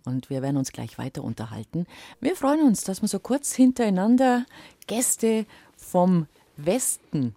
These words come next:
Bayerns haben, die den Weg zu uns gefunden haben. Gestern war Martin Nüberlin da, Obstbauer am Bayerischen Bodensee, und heute ist Walter Hörmann bei uns zu Gast von den Bodensee-Schifffahrtsbetrieben. Er steuert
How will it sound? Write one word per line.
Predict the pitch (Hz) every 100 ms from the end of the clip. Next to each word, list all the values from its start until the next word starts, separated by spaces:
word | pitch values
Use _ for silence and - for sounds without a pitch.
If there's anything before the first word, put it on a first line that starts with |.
| _
Bayerns | 131 131 123 117 - -
haben, | 120 120 170 214
die | 185
den | 170 160 156
Weg | 180 -
zu | - 180
uns | 208 220 -
gefunden | - 180 190 - 175
haben. | 175
Gestern | 165 165 165 147
war | 139 135 - - - -
Martin | - 160 - 190
Nüberlin | 233 269 254 240 226 220
da, | 208 196 196 190
Obstbauer | 190 208 - - 175 170 170 170 - -
am | 165 156
Bayerischen | 143 151 156 156
Bodensee, | 139 139 143 139 131 131
und | - 123
heute | 123 131 120
ist | 127 - -
Walter | 127 123 135
Hörmann | 175 202 165 139
bei | 127 120
uns | 123 -
zu | -
Gast | - 107 110 -
von | 123
den | 123 127
Bodensee-Schifffahrtsbetrieben. | 127 - 123 117 139 147 - 123 - 120 - - 127 120 123 120 117
Er | - 160 175 - - _
steuert | - - 170 170 170 - -